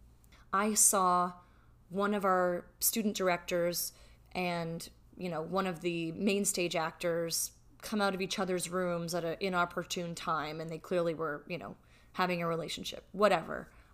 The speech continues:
I don't care, right? Like, I was twenty-eight and married. Like, I don't care. I was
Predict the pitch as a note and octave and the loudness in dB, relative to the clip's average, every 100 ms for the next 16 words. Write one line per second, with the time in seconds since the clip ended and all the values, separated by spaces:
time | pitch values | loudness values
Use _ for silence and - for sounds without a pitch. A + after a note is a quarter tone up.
0 | - G3+ E4 D#4 - G#3 F#3 - - - | 2 4 4 -2 -2 0 0 -2 -14 -2
1 | E3+ G#3 G3+ - F#3+ A#3+ D4 - B3+ B3 | 0 2 0 2 2 2 0 0 2 4
2 | A3 A3+ E3+ E3+ F3+ B2+ B2 E3+ - - | 4 0 -4 -2 -2 -2 -2 -2 -2 -12
3 | - - - - G3+ F4+ - - D4+ - | -20 -20 -10 2 4 4 0 -2 -2 2
4 | F3+ G3 A#3 F3 | 2 4 2 2